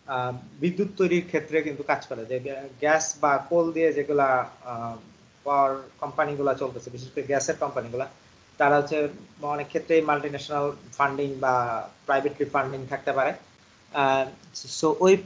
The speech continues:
ওই, ওগুলা কিন্তু খুবই পরিষ্কার পরিচ্ছন্ন, বিশেষ করে মাল্টিন্যাশনালগুলা, আহ, তারা scrubber, flayer, condenser, incinerator সব ইউজ করে। আহ, তাদের একটা অংশ এবং খুবই চকচকা দেখতে পাবে, বোঝা যায় না যে ইন্ডাস্ট্রিগুলা, এটা বাংলাদেশে বসে আছি না, তাই বসে আছি।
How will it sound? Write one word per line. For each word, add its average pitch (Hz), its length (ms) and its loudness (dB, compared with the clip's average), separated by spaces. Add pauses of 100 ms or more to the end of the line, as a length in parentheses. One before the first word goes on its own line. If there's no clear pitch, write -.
(160)
ওই, 180 240 4
ওগুলা 190 320 6
কিন্তু 185 200 2
খুবই 185 200 0
পরিষ্কার 185 360 0
পরিচ্ছন্ন, 131 320 -8
বিশেষ 131 280 -8
করে 165 220 2 (260)
মাল্টিন্যাশনালগুলা, 143 1080 0 (360)
আহ, 131 100 0
তারা 139 240 4
scrubber, 151 420 4
flayer, 147 760 2
condenser, 143 500 -2
incinerator 139 600 -6 (200)
সব 143 120 2 (120)
ইউজ 123 180 -10
করে। 113 180 -10 (680)
আহ, 127 340 -4
তাদের 135 180 0
একটা 131 200 -2
অংশ 131 280 -4
এবং 127 320 -4
খুবই 151 140 -4
চকচকা 151 440 -2
দেখতে 127 280 -4
পাবে, 107 220 -14 (580)
বোঝা 147 300 4
যায় 156 120 6
না 147 120 2
যে 139 80 0
ইন্ডাস্ট্রিগুলা, 127 600 -4 (100)
এটা 131 220 -4
বাংলাদেশে 135 520 0
বসে 127 200 -6
আছি 131 200 -10
না, 120 80 -12 (200)
তাই 117 80 -16
বসে 113 220 -20
আছি। - 220 -20